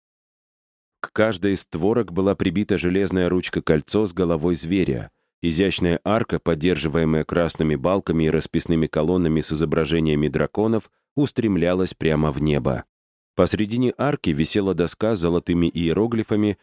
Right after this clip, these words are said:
тоже украшенная драконами — на которой размашистым почерком было написано «Сад лежащих облаков». А чуть выше виднелась строчка мелких золотых знаков, назван так самим императором.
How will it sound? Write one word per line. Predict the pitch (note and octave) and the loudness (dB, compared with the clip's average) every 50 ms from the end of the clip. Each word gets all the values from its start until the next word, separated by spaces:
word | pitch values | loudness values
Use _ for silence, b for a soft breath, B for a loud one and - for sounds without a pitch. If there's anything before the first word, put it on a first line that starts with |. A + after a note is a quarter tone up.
| _ _ _ _ | _ _ _ _
тоже | - F#2+ G2 F#2+ D#2 F2 | -2 0 0 0 0 0
украшенная | E2+ D#2 - - E2+ E2 D#2 - D#2+ D#2 D2+ C#2 | -2 -2 -2 -2 -2 -2 0 0 0 0 0 0
драконами — | C2+ C#2 C2+ - - F2+ G2+ A2 A2+ A#2 B2 A#2+ A2+ - _ _ _ _ | 0 -2 -4 0 0 0 0 2 0 0 0 -2 -4 -8 _ _ _ _
на | - - | -4 -2
которой | - - G2+ - D#3 D#3+ D#3 C#3 | 0 0 0 0 0 -2 0 0
размашистым | A#2+ G#2+ G#2 E2+ F#2+ G2+ F#2+ - - F2+ - - E2+ D#2 | 2 0 0 0 0 0 0 0 -2 -4 -2 0 -2 -2
почерком | - - G#2 A2+ - - G#2+ - - G2 F2 D2+ | 0 0 -2 -2 0 -2 -4 -2 -2 -2 0 2
было | E2 D#2+ D#2 | 2 2 2
написано | D2+ D2 C#2+ - - G#2 G2+ - G2 F#2 F#2 F2+ E2 - _ _ _ _ | 2 0 0 -2 -2 -4 -2 0 0 0 0 0 -2 -4 _ _ _ _
«Сад | - - - F2+ F2+ G2 - - - _ | -14 -4 0 0 0 0 -2 -4 -10 _
лежащих | F2 F2 F2+ E2+ C2+ D#2 D2+ D2 C#2+ - D#2+ D2 - | -2 0 0 0 0 0 -2 0 0 -2 -2 0 -2
облаков». | - C#2 C#2+ D2 D2 C#2 - - C2 A#1 - - - _ _ _ _ _ _ _ _ | 0 0 2 0 0 -2 -2 -2 -2 -2 -2 -6 -14 _ _ _ _ _ _ _ _
А | - D#3+ | 0 0
чуть | - - G2+ - G2+ | 2 0 -2 -2 -2
выше | G2 C3 E3 E3 - E2 C#2 | -2 0 0 0 0 0 0
виднелась | B1 D2+ D2 C2+ G2 A2+ A#2+ A#2 G#2 - | 0 0 0 0 0 0 2 0 -2 -2
строчка | - - - G#2 G#2+ A#2 - - - G2+ | -4 -2 0 0 0 0 -2 -2 -2 -2
мелких | F#2 F2+ F#2 G#2 G#2+ - - G2+ E2 | 0 2 2 0 0 -2 -4 -4 -4
золотых | D2 D2+ E2 E2 F2 - - F#2 F2 D#2+ | 0 0 2 2 2 2 0 -2 -2 0
знаков, | C#2+ F2 F#2 F2+ D2+ - C#2 A#1+ - - - _ _ _ _ _ _ - | 0 0 2 2 0 0 -4 -6 -6 -10 -20 _ _ _ _ _ _ -4
назван | D#2+ F#2 F#2+ F#2 D#2+ D#2+ E2+ E2+ D#2 - | -2 0 0 0 -2 -2 -2 -2 -2 -2
так | - G#2+ A#2+ C3 - - _ _ | -2 -2 -2 -2 -4 -8 _ _
самим | - - F2+ D#2+ D2+ D#2 D#2+ E2 - - | -2 0 0 2 2 2 2 0 0 -2
императором. | F#2 F2 - - F2+ - F2+ F2 D#2+ - D2 C#2 C2+ B1 A#1+ A1+ A#1+ | -4 -4 0 0 0 2 2 0 0 -2 -2 0 0 0 0 -4 -6